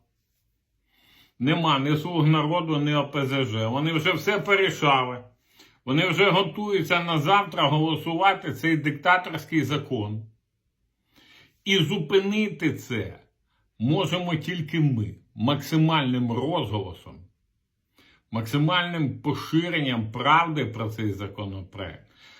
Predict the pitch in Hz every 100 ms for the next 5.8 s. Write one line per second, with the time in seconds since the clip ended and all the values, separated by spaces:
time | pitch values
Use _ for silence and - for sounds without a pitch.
0 | - _ 135 135 160 139 127 160 180 156
1 | 147 131 117 135 143 165 185 143 107 98
2 | - 127 135 165 151 151 123 123 135 123
3 | 104 - 87 85 80 78 _ _ _ 98
4 | 92 131 - 147 131 135 110 120 117 117
5 | 113 110 113 110 101 85 - _